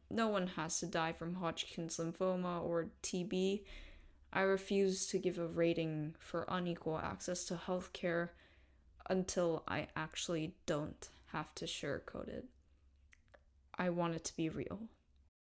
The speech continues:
This podcast was written and produced by me, Minnie Kim. If you have comments or reviews, please feel free to write any and all thoughts on your podcast reviews.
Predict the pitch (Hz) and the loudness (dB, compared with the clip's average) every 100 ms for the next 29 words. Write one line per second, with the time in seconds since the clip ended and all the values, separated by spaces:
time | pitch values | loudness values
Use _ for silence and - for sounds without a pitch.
0 | _ - - 226 226 - - - 208 214 | _ -20 -4 0 2 0 -2 2 2 2
1 | - 208 208 - 185 190 196 185 196 190 | 0 2 4 2 0 0 0 2 2 0
2 | 185 - 185 185 190 - - 175 170 175 | 0 -4 0 2 2 0 -2 -2 0 0
3 | 202 208 202 185 170 175 - 202 214 220 | 0 0 0 -2 -2 -6 -4 -2 0 -2
4 | - 196 185 185 185 - 185 190 - - | -4 -6 -2 -2 -2 -2 -2 -2 -8 -20
5 | - - - 185 180 175 175 175 - - | -20 -10 -6 -2 4 8 8 6 0 0
6 | 185 175 170 165 165 165 165 170 180 - | 4 4 4 0 2 2 2 0 -2 -10
7 | - - - - - 208 190 - 190 180 | -18 -20 -20 -10 0 2 0 0 2 2
8 | 175 - 175 160 160 160 160 - 165 170 | 2 -2 -2 -2 -2 -2 -2 -2 0 2
9 | 170 165 160 151 156 - 165 170 - 170 | 2 2 2 0 -2 -2 0 0 -4 -4
10 | 165 165 165 - 165 165 - 160 170 - | -2 -2 -4 -4 -4 -4 -8 -6 -4 -4
11 | 151 170 185 185 185 - | -2 4 8 10 8 2